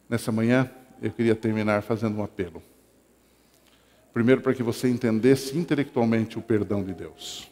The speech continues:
Por isso que o título do sermão é Quando e Por que Deus nos perdoa. Você precisa entender teologicamente. Deus já perdoou você, mesmo antes de você confessar. Isto é prova do seu amor, da sua graça, irresistível.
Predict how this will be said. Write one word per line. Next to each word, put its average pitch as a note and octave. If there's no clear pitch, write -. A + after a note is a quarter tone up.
Por C3
isso C#3+
que C#3+
o C3+
título C#3
do B2
sermão C3
é A#2+
Quando G3+
e G3+
Por D#3
que C#3
Deus B2
nos G#2
perdoa. F2+
Você -
precisa G3
entender F3+
teologicamente. C3+
Deus E3
já D#3
perdoou C#3+
você, B2+
mesmo B2+
antes C3
de C3+
você A2+
confessar. -
Isto C#3+
é D#3+
prova E3
do C3+
seu C#3
amor, B2
da B2+
sua E3
graça, C3+
irresistível. G#3